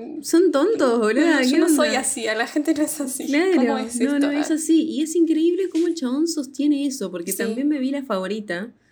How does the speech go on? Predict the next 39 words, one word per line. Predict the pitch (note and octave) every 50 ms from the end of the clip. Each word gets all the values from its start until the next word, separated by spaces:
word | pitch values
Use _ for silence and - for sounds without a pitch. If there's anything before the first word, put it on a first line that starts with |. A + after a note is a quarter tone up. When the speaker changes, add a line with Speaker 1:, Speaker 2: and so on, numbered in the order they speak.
| _ _ _
Speaker 1:
que | - E3+
la | E3 E3+
había | F#3+ G3+ G#3
visto | G#3 G#3+ - - A3+
una | G3+ G3
vez | G3+ G#3+ G#3
sola, | - A3+ A3 A3 G3 G3+ C4 B3
Speaker 2:
Mm. | A#3+ A3+ G#3+ G#3 - - -
Speaker 1:
y | F3
La | E3+ F3+
Favorita | F3 - E3+ F3 F#3 G3+ G#3+ A#3+ A#3
la | A3+ G3+ G3+ -
siento | - F#3 F#3+ F#3 F#3+ F#3+
como | F3+ E3 D#3
la | D#3 - D3+
más | D#3+ E3+ -
Speaker 2:
La | - A3+ A3+
más | A3+ A3+
Speaker 1:
comercial, | - - - G3+ E3+ E3
Speaker 2:
común. | E3 E3
Speaker 1:
digamos, | E3 E3 E3 E3 D#3+ D#3+ F#3 A#3 A#3+ -
porque | _ - D#3+ D3 D3+ D#3
encima, | D3+ D#3 E3 F3+ E3+ F3 F3 F#3 G#3 G#3 - _ _ - - _ _ -
eh, | - E3 D#3+ D#3+ D#3 D#3 D3+ C#3+ - -
nada, | - F#3 F3 D#3 - A2+
es | -
la | - -
Speaker 2:
De | -
Speaker 1:
historia | A3 A3 A3+ A3 -
Speaker 2:
época. | - - E3
Speaker 1:
de | E3+ D#3+
una | - -
reina, | F3 G3 G3 F#3+ F3+ E3+ E3 E3
digamos. | E3 D#3+ D#3 D3+ D3+ D3+ D3+ - - _ _ _ _ _ _ _
Pero | - G3+ G#3 G3+
también, | A3+ A3+ B3 C4+ E4+ G4 F4+ B3+ G#3 F#3 F3 - _ _ _ _ _ _ _ _ _ - -
em, | F#3+ F#3+ F#3 F3+ F3+ F3 E3+ E3+ E3 E3 E3 D#3+ D#3+ D#3+ D#3+ D#3+ - - - _ -
Olivia | F3+ G3+ A3 B3+ D4+ E4+ E4 E4
Colman | - F4 E4+ D#4 C#4+ C#4 C#4 D4+ E4